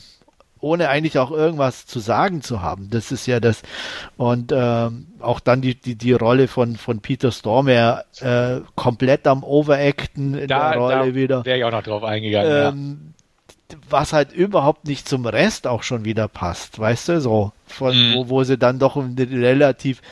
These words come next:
Speaker 1: ähm, auch, auch seine Hintergrundgeschichte, der Müllmann, der dann aufstieg, so, also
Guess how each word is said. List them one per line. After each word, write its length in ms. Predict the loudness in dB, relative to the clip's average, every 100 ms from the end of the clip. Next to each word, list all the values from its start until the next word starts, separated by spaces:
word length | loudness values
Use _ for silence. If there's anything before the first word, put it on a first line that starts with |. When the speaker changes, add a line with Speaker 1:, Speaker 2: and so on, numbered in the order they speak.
| -20 -20 -20 -18 -4
Speaker 1:
ähm, 360 | 0 0 -2 -2
auch, 280 | -2 -2
auch 160 | -4 -8
seine 320 | -4 0 2 2
Hintergrundgeschichte, 1300 | 2 0 0 0 0 -4 -4 -8 -6 -4 -4 -4 2
der 160 | 2
Müllmann, 460 | 4 0 2 0 2
der 120 | 2
dann 180 | 2 2
aufstieg, 640 | 2 -2 -2 -6 -2 -2
so, 320 | -4 -4 -4 -4
also 360 | -6 -6 -8